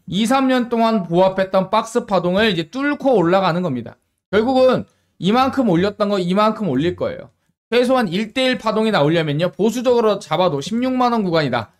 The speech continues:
그 다음은 얼마? 이십삼만 원 구간이다. 이때까지는 보수적으로 보세요. 보통 이렇게 상승 이후 보합 상승이 나올 때는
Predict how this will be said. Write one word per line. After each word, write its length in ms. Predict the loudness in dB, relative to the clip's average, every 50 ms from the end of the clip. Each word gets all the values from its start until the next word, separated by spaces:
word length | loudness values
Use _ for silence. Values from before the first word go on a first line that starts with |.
| _ _ _
그 120 | -4 0
다음은 600 | 0 2 2 4 4 4 2 2 2 0 -2 -6 -10 -6
얼마? 500 | -4 -2 0 2 2 2 2 2 0 -2 -6
이십삼만 640 | -8 -8 -8 -8 -8 -8 -8 -4 -2 -2 -2 -2
원 100 | -2 -4
구간이다. 380 | -4 -4 -4 -4 -4 -8 -12 -18 _ _ _ _ _ _ -12 -10
이때까지는 840 | -4 -2 -2 0 0 0 0 2 2 2 2 2 2 0 -2 -4 -6
보수적으로 500 | -4 -4 -4 -4 -4 -2 -2 0 0 -2
보세요. 320 | -2 -4 -4 -6 -6 -8 -10 -16 _ _ _ _ _ _ _ _ _
보통 480 | -2 -2 0 2 4 4 4 4 2 0
이렇게 600 | 0 -2 -2 -2 0 0 0 2 0 -2 -4 -10 -18 -20
상승 680 | -20 -10 -4 -2 -2 0 0 0 -2 -2 -2 -2 -4 -4 -4
이후 640 | -4 0 2 2 4 4 4 2 0 -2 -6 -12 _
보합 640 | _ -2 0 2 4 4 4 4 2 0 -4 -12 -18
상승이 460 | _ -6 -4 -4 -4 -2 -2 -2 -2
나올 200 | 0 0 -2 -2
때는 420 | -2 -4 -2 0 0 0 0 -2